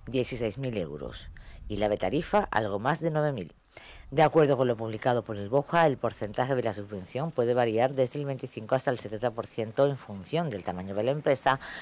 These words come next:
y de si se cumplen algunas características adicionales, como la generación neta de empleo indefinido, la innovación del proyecto o su encuadre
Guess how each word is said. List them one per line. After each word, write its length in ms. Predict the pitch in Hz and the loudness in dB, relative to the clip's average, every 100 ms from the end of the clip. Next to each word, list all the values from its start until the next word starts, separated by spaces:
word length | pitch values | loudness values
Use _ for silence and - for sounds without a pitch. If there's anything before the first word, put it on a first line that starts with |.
| - | -4
y 100 | 175 | 0
de 140 | 165 180 | 2 2
si 100 | 180 | 2
se 160 | 180 | 0
cumplen 400 | - 151 127 151 | 2 0 2 2
algunas 380 | 156 117 110 104 | 2 0 -2 -2
características 680 | 113 110 - 117 110 117 117 | 0 0 0 -4 -2 -2 0
adicionales, 600 | 117 - 151 120 117 131 - - - | -2 0 0 2 2 0 -6 -20 -12
como 200 | - 104 | -6 -2
la 120 | 101 - | -2 0
generación 560 | 107 95 - 117 101 | -2 -2 -2 -4 -2
neta 220 | 98 107 | -2 -2
de 80 | 98 | -4
empleo 260 | 95 98 92 | -4 -4 -4
indefinido, 640 | 101 - 139 143 147 160 | -4 -4 -4 2 6 6
la 120 | 151 | 6
innovación 580 | 113 95 85 92 - 101 | 2 -2 -6 -6 -6 -6
del 120 | 95 | -6
proyecto 460 | 98 104 117 - 147 | -6 -4 -2 4 6
o 60 | 147 | 4
su 120 | 113 | -2
encuadre 460 | 107 139 135 131 | 2 4 6 4